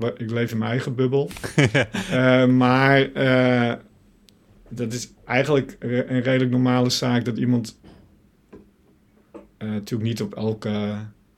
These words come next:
Speaker 1: elke plek of dergelijke, maar dat iemand cannabis gebruikt. En niemand ziet dat als iets,
Speaker 2: Mhm.
Speaker 1: eh, nou ja,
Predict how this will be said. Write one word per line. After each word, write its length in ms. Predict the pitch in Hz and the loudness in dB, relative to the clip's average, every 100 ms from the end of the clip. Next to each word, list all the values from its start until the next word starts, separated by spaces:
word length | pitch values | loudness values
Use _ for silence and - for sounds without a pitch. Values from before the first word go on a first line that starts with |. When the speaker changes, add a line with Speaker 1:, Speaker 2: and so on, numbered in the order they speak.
| _ _ _ _ _ _ | _ _ _ _ _ _
Speaker 1:
elke 220 | 113 110 107 | -10 -8 -8
plek 280 | 120 131 | -4 -4
of 140 | 127 - | -4 -4
dergelijke, 560 | 113 107 - 110 127 | -2 -2 -4 -6 -2
maar 220 | 123 120 110 | 0 2 0
dat 180 | 113 | -2
iemand 260 | 131 117 110 | -2 -4 -4
cannabis 420 | - 135 110 107 | -2 0 0 -2
gebruikt. 500 | - 101 104 104 101 | -4 -6 -4 -4 -4
En 100 | 110 | -2
niemand 300 | 110 120 117 | 0 0 -2
ziet 200 | - 123 | -2 -4
dat 200 | 117 113 | -4 -6
als 260 | 113 120 - | -6 -8 -6
iets, 560 | 123 110 - - - - _ _ _ _ - | -8 -6 -10 -12 -14 -20 _ _ _ _ -8
Speaker 2:
Mhm. 260 | 104 110 110 - _ | -4 -4 -6 -14 _
Speaker 1:
eh, 100 | 120 110 110 110 110 110 107 107 107 104 101 | -6 -2 -2 0 -2 -2 -2 -2 -4 -6 -6
nou 120 | 107 | 0
ja, 200 | 110 107 | 2 2